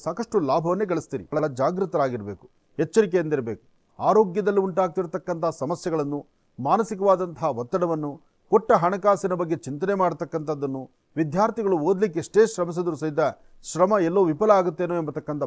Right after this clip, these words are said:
ಭಯವನ್ನು ಎಲ್ಲವನ್ನು ದೂರ ಮಾಡ್ಕೊಳ್ಬೇಕಾದ್ರೆ ತಮ್ಮ ಚಿಂತನೆ, ತಮ್ಮ ಆಲೋಚನೆ, ತಮ್ಮ ಯೋಜನೆ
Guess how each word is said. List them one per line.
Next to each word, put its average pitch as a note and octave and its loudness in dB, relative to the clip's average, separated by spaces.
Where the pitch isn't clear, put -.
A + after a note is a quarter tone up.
ಭಯವನ್ನು D3 0
ಎಲ್ಲವನ್ನು F3 -2
ದೂರ D#3 -2
ಮಾಡ್ಕೊಳ್ಬೇಕಾದ್ರೆ C#3+ -4
ತಮ್ಮ G#3 4
ಚಿಂತನೆ, F3 -2
ತಮ್ಮ E3 0
ಆಲೋಚನೆ, F3 2
ತಮ್ಮ C#3 -4
ಯೋಜನೆ C#3 0